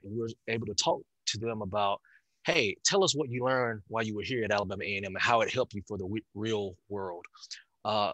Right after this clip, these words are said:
talk to us about what you're doing now in your career, um, and, and how your, your time at Alabama A and M prepared you for what you're doing now." And you will find that we have some of the most fascinating young alumni.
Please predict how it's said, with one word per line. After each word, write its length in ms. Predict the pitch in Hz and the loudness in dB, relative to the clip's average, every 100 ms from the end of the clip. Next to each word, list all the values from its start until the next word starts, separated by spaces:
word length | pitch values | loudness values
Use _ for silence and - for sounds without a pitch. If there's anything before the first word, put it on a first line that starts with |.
| - | -2
talk 220 | - 185 - | 4 4 4
to 80 | |
us 120 | 135 107 | 2 4
about 260 | 120 113 | 4 2
what 140 | 120 123 | 2 -2
you're 140 | 110 | -4
doing 320 | 113 139 127 | 0 0 0
now 180 | 104 98 | 0 -2
in 100 | 95 | -4
your 100 | 95 | -8
career, 500 | - 87 120 98 80 _ - - _ _ - | -8 -4 0 0 -2 _ -20 -20 _ _ -4
um, 380 | 101 101 95 95 | 0 2 0 -2
and, 120 | 101 - | -6 -4
and 140 | 101 - | 0 4
how 500 | 127 113 110 104 - _ - | 6 6 6 4 -4 _ -12
your, 280 | 113 110 95 | -4 -4 -2
your 240 | 107 104 - | -4 -4 -2
time 340 | - 123 110 | 2 2 2
at 80 | 104 | 2
Alabama 360 | 113 107 104 | 2 2 -4
A 260 | - 110 107 | -4 -2 -2
and 100 | 104 | -2
M 200 | 107 95 | -8 -8
prepared 540 | 101 - - 143 123 98 | -12 -8 2 2 2 0
you 320 | 101 92 98 | -6 -8 -12
for 120 | - 101 | -8 -6
what 160 | - 104 | -6 -6
you're 180 | 107 | -6
doing 380 | 90 107 98 90 | -4 -6 -6 -6
now." 240 | 95 90 - _ - - _ _ _ _ - | -4 -4 -4 _ -14 -14 _ _ _ _ 2
And 340 | 123 120 113 | 6 6 4
you 80 | 139 | 4
will 80 | 123 | 4
find 380 | 160 175 175 127 | 6 8 8 6
that 120 | 113 | 4
we 120 | 135 | 6
have 160 | 143 123 | 6 6
some 140 | 127 | 2
of 60 | 120 | 0
the 60 | |
most 260 | 117 117 - | 0 2 6
fascinating 520 | 135 139 135 127 117 | 8 8 6 4 2
young 140 | 117 117 | 0 2
alumni. 500 | 123 160 104 90 | 2 2 2 0